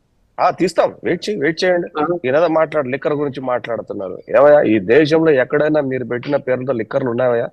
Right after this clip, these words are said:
Speaker 1: ఆ కంపెనీలు ఉన్నాయా? అసలు ఒరిస్సా నుంచి వచ్చినటివి, తమిళనాడు నుంచి వచ్చినటివి, తెలంగాణ నుంచి వచ్చినటువంటి కంపెనీలని మీరు తీసుకొచ్చేసి వాటర్ ప్లాంట్లలో రెడీ చేసిన సందర్భాల్లో వాటర్ ప్లాంట్ కూడా తీస్తాం బయటికి. వాటర్ ప్లాంట్ లో మందు తయారు చేసి స్పిరిట్ కు రంగు కలిపి అమ్మినటువంటి మీరా మాట్లాడేది?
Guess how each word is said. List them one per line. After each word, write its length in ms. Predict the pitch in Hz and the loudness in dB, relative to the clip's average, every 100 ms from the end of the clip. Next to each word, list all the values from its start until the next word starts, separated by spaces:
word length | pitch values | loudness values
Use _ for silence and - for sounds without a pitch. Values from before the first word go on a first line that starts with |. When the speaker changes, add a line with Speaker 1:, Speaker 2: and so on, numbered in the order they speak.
| _ _ - | _ _ -6
Speaker 1:
ఆ 40 | |
కంపెనీలు 480 | 110 127 127 156 143 | -4 -2 -2 -2 0
ఉన్నాయా? 460 | 131 131 127 120 151 _ _ _ 110 | 0 0 0 -2 -6 _ _ _ -4
అసలు 380 | 123 170 151 - _ - | 0 0 0 -4 _ -8
ఒరిస్సా 400 | 104 151 147 156 | -4 -2 0 2
నుంచి 400 | 151 147 143 147 | 2 0 -2 -6
వచ్చినటివి, 540 | 143 139 143 135 147 | -6 -4 -4 -4 -6
తమిళనాడు 420 | 147 127 139 143 139 | -6 -4 -2 -2 -2
నుంచి 160 | 131 | -6
వచ్చినటివి, 540 | 123 - 131 131 143 143 | -10 -6 -6 -4 -6 -4
తెలంగాణ 400 | 120 135 139 139 | -2 0 0 0
నుంచి 220 | 135 131 | -2 -4
వచ్చినటువంటి 500 | 127 127 123 127 120 | -8 -8 -4 -4 -4
కంపెనీలని 720 | 113 110 135 139 120 104 180 - _ _ - | -6 -4 0 0 0 -4 -6 -10 _ _ 2
మీరు 200 | 127 123 | 4 4
తీసుకొచ్చేసి 680 | 160 156 170 147 160 147 | 2 2 -2 0 0 0
వాటర్ 400 | 135 123 143 147 | 2 2 2 -2
ప్లాంట్లలో 440 | 151 147 143 143 139 | -2 -2 -2 -2 -2
రెడీ 220 | 127 139 | -2 -2
చేసిన 300 | 147 135 139 | -2 -4 -4
సందర్భాల్లో 500 | 135 127 139 139 127 | -4 -4 -2 -2 0
వాటర్ 320 | 117 135 151 | -2 -2 -4
ప్లాంట్ 220 | 151 151 | -4 -2
కూడా 140 | 147 165 147 143 | -4 -6 -8 -12
తీస్తాం 320 | 160 175 135 | -6 -2 -2
బయటికి. 340 | 120 127 131 - _ _ _ _ - | -2 -4 -10 -20 _ _ _ _ -6
వాటర్ 360 | 95 120 156 151 | 0 0 0 0
ప్లాంట్ 260 | 170 165 | 0 0
లో 80 | 160 | -2
మందు 280 | 151 143 156 | -2 -2 -2
తయారు 240 | 143 147 | -2 -2
చేసి 260 | 135 135 156 | -2 -8 -10
స్పిరిట్ 420 | - - 143 147 | -10 -6 -6 -4
కు 160 | 143 139 | -2 0
రంగు 260 | 123 143 139 | 2 0 0
కలిపి 240 | 135 139 | 0 -2
అమ్మినటువంటి 520 | 127 131 127 127 113 | -2 -2 -4 -4 -4
మీరా 240 | 110 143 151 | -2 0 0
మాట్లాడేది? 580 | 151 165 151 107 82 | 0 -2 -4 -4 -8